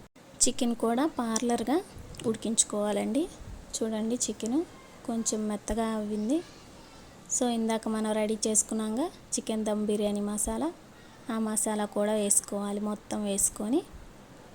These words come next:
కలుపుకొని, ఒక ఫైవ్ మినిట్స్ మూత పెట్టుకోవాలి. అలా కలుపుకున్న తర్వాత మూత పెట్టుకోవాలి. మూత పెట్టుకున్న తర్వాత అలా దగ్గర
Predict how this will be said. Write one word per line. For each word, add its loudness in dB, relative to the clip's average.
కలుపుకొని, 2
ఒక -2
ఫైవ్ 0
మినిట్స్ 4
మూత 2
పెట్టుకోవాలి. -4
అలా 0
కలుపుకున్న -2
తర్వాత -2
మూత -2
పెట్టుకోవాలి. -4
మూత 2
పెట్టుకున్న -2
తర్వాత 0
అలా 0
దగ్గర 0